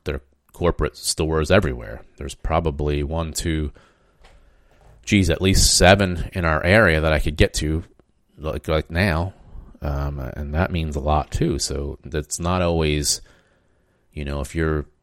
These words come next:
thirty miles away and there's no Benjamin Moore store near you, you have to go to Sherwin-Williams. I think that's where they went out, is that there's just so many stores and the access to it is just, um, so available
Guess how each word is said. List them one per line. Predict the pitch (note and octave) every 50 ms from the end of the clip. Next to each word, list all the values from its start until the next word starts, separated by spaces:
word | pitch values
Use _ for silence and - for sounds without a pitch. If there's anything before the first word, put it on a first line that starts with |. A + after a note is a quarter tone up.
| _ _
thirty | - - D#2+ D#2+ D#2 D2+
miles | D2 D2+ D2+ D2+ D2+ D2+ C#2+ C#2
away | C#2 C#2 D#2 E2 F#2+ F#2 E2+
and | D#2 C#2+
there's | C#2+ C#2+ C#2
no | C#2+ D2+ D2
Benjamin | C#2+ D2 D2+ D2 D2 C#2+ D2 C#2 C2+
Moore | C#2+ E2 G#2+ B2 A#2+ - -
store | - - - D#2+ D2+ C#2+ C2+
near | C2+ C#2+ C#2+ C#2+ C#2
you, | C#2 C#2+ D2+
you | D#2 D2 D2+ D#2 D2+
have | - - E2+ F2+ F2+ F2+ -
to | D#2+
go | C#2+ C#2+ C#2
to | C#2
Sherwin-Williams. | - - D#2 D2 C#2+ C#2+ C#2 C#2 C#2+ C#2+ C#2 C#2 C2 C2 D2
I | D2+
think | - G#2 A2 A2
that's | - D#2+ - -
where | F2 D#2 C#2
they | C2+ C#2 C#2
went | C2+ D2 C#2+ C#2
out, | C#2+ C#2+ C#2 C2+ _ _ _ _ _ _ _ _ _ _ _ _ _ _ _
is | - C#2+ C#2+ -
that | D2 D2 C#2+ - -
there's | D#2+ D2+ C#2+ -
just | - D2+ - - -
so | - G2 G2
many | F2 D#2+ C#2+ C#2 C#2+
stores | - - - E2 D#2+ D2+ C#2+ C2+ C2 C2+ - - - - _ - _ _ _ -
and | D2+ C#2+ C#2
the | D2 D2 -
access | D#2+ E2 D#2+ D#2+ - - D2 C#2 - -
to | - - D2 C#2+
it | C#2 C2+ - - - -
is | C2+ C2 C2+ C2 -
just, | - - - - - - - - - - -
um, | - - G1+ G1+ - - - _ _ -
so | - - - F#2+ F2+ D2+
available | C2+ C#2 C#2+ D2+ E2+ E2+ E2 D2+ C2+ B1+ A#1+ A#1+ -